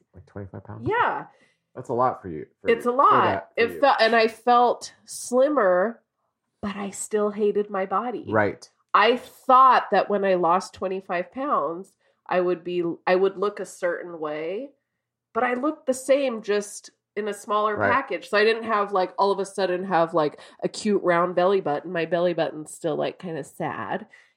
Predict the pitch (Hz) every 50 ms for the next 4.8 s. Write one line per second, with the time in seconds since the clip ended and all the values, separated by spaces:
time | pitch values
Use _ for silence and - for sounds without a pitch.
0 | _ _ - 160 165 151 147 151 151 - - 170 180 175 - - 165 151 170 202
1 | 180 160 156 - 156 160 151 151 151 - - - _ 180 165 143 147 165 175 165
2 | 160 - 156 151 147 151 160 165 156 160 180 151 156 170 165 160 165 170 185 151
3 | 151 - - - 185 185 170 151 139 131 101 127 180 185 - _ _ _ _ _
4 | _ _ _ _ _ - 175 165 156 151 156 165 156 151 139